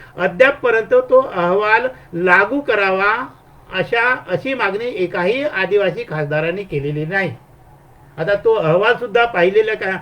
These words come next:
पाहिला आहे की नाही, हे सुद्धा मला माहिती नाही. याबाबत मी डॉक्टर बंगांशी बोललो, तेव्हा म्हणाले की दुर्दैव आहे की, अ, खरं तर हा मुद्दा आदिवासी खासदारांनीच उचलला पाहिजे. म्हणजे हे सुद्धा जे, हा विषय सुद्धा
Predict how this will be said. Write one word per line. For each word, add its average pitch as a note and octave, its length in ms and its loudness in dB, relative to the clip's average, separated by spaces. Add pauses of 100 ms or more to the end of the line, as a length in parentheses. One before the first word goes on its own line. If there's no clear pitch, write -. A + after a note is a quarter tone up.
(260)
पाहिला F#3+ 260 2
आहे F3+ 240 2
की F#3+ 100 -4
नाही, F#3+ 160 -2
हे F3+ 160 2
सुद्धा F3+ 260 -2
मला D#3 240 -4
माहिती C3+ 280 -4
नाही. A#2 200 -6 (500)
याबाबत G3 460 -2
मी G#3+ 80 -8
डॉक्टर F#3+ 320 -2
बंगांशी F#3 500 -4
बोललो, F#3+ 240 -2
तेव्हा G3 240 -2
म्हणाले F#3 360 -2 (500)
की A3+ 100 -6
दुर्दैव G#3+ 460 8
आहे D3+ 300 4 (560)
की, A3+ 180 -4
अ, F3 560 -4
खरं F#3+ 220 0
तर A#3 80 2
हा F#3+ 160 -2
मुद्दा A3+ 340 -2
आदिवासी G#3 580 -2
खासदारांनीच A#3 600 2
उचलला A3+ 340 2
पाहिजे. D3 300 -2 (840)
म्हणजे F4 220 0 (800)
हे B3+ 220 2
सुद्धा D4 400 0
जे, C4+ 220 6
हा D#3 320 0
विषय C4 340 0
सुद्धा A#3+ 420 -2